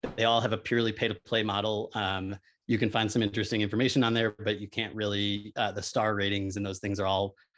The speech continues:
pretty much for sale. And so you are just looking at who, who paid them the most money when you, when you see who, uh, has the best,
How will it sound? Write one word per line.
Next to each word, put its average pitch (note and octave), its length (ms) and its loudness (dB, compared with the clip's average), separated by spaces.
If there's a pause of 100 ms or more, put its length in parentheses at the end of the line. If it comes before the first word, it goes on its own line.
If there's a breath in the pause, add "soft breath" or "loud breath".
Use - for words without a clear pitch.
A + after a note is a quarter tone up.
(180)
pretty C#3+ 200 4
much C#3 160 2
for A#2+ 100 -6
sale. F#3 480 2
And A#2 180 -2
so A2 240 2
you G#2+ 360 -2 (160)
are A2+ 100 2
just G2+ 180 -4
looking G#2 240 -4
at G2 120 -2
who, G#2+ 240 -4 (100)
who B2 140 0
paid A#2 180 2
them G#2+ 140 2
the G#2 80 2
most G2 180 -2
money A#2+ 320 2 (160)
when A#2+ 160 -4
you, G#2 260 -4
when A#2+ 140 -2
you G#2+ 80 0
see A2+ 160 -2
who, G#2+ 300 -2 (240)
uh, G2 340 0 (500 soft breath)
has C3 140 2
the A#2 80 0
best, G#2 240 0